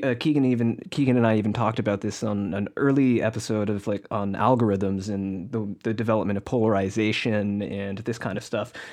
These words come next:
and the way that algorithms actually shape, uh, the worlds, uh, in which we live individually and, uh, um, our own individual psychologies through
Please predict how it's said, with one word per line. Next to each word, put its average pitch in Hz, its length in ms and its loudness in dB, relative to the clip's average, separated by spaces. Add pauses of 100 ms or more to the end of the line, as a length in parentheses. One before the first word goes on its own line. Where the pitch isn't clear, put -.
(200)
and 104 340 -2 (160)
the 110 80 -4
way 107 200 -2
that 104 260 -4
algorithms 104 640 -2
actually 104 400 -6
shape, 107 500 -4 (600)
uh, 113 120 2
the 113 120 2
worlds, 117 680 2 (480)
uh, - 60 0
in 110 180 2
which 110 180 0
we 117 80 2
live 110 380 2
individually 110 1000 0
and, 104 460 -2
uh, 101 420 0 (580)
um, 101 380 0
our 110 200 2
own 117 160 2
individual 110 380 0
psychologies 107 680 -2
through 110 560 -4